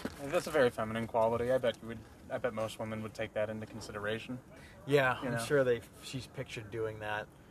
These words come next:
Speaker 2: many
Speaker 1: Yeah.
Speaker 2: ti-, many, many times before this even came
Speaker 1: Right.
Speaker 2: to fruition. <laughs>
Speaker 1: Yeah, and she's, like, that DeBecky, um,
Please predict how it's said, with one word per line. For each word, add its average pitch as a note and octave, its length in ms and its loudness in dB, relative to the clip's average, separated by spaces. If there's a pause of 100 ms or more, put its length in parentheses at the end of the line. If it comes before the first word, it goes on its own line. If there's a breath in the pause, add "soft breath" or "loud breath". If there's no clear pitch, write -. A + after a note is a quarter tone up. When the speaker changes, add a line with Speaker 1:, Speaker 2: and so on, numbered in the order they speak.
(220 loud breath)
Speaker 2:
many C3+ 200 4
Speaker 1:
Yeah. G2+ 100 0
Speaker 2:
ti-, C3 200 -6
many, C3 280 0
many A#2+ 280 -2
times A2 380 -4
before A2 300 0
this G2+ 200 -8
even - 160 -16 (100)
came C#3 160 -10
Speaker 1:
Right. D#3 280 8
Speaker 2:
to - 120 -4
fruition. A2 400 -4 (160)
<laughs> - 80 -6 (220)
Speaker 1:
Yeah, D3 220 10
and C3+ 120 4
she's, D#3+ 320 -2 (360)
like, - 260 2 (760)
that B2 220 6 (640)
DeBecky, B2 640 -2 (580)
um, A2+ 260 -4